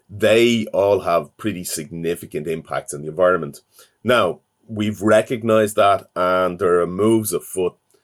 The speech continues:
to basically implement what we would call restoration measures. In other words, we had bog, we damaged it.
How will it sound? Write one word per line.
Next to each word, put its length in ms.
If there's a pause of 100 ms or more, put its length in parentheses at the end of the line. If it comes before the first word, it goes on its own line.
(220)
to 640
basically 460
implement 520
what 140
we 80
would 120
call 240
restoration 800
measures. 360
In 120
other 200
words, 260 (240)
we 180
had 340
bog, 360
we 100
damaged 480
it. 160